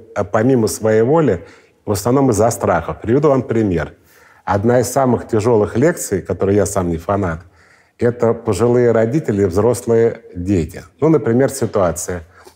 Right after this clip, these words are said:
У вас отец алкоголик, он вас бил. Сейчас ему восемьдесят два года, и у него рак в третьей стадии. И вы его ненавидите, хотите, чтобы он сдох. Но так как вы не готовы брать после его смерти на себя чувство вины,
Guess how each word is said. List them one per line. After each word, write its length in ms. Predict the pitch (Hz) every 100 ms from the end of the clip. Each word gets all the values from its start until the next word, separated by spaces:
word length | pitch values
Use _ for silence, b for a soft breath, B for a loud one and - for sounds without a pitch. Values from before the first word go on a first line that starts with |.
| _
У 60 | 95
вас 220 | 131 107
отец 340 | 95 123 -
алкоголик, 680 | 113 - 101 87 85 82 80
он 160 | 120 113
вас 240 | 98 82
бил. 360 | 78 80 87 82 b b b -
Сейчас 480 | 101 - 135 131
ему 220 | 117 107 104
восемьдесят 400 | 120 117 101 92
два 180 | 107
года, 300 | 110 143 104
и 100 | 98
у 20 | 101
него 280 | 117 117 -
рак 320 | 101 127 -
в 80 | -
третьей 460 | 110 113 113 110
стадии. 400 | - - 85 73 - -
И 100 | 117
вы 140 | 143
его 240 | 156 127 120
ненавидите, 680 | 120 120 110 92 98 95
хотите, 420 | 92 107 107 135 101
чтобы 260 | 110 104
он 100 | 107
сдох. 460 | 92 87 85 - - - _
Но 100 | 101
так 160 | 101 135
как 180 | 120 107
вы 120 | 113
не 120 | 113
готовы 440 | 101 113 127 104
брать 380 | 87 104 95 -
после 260 | 92 90 98
его 100 | 95
смерти 400 | 95 107 90 92
на 100 | 90
себя 300 | - 92 95
чувство 360 | - 101 -
вины, 360 | 104 135 175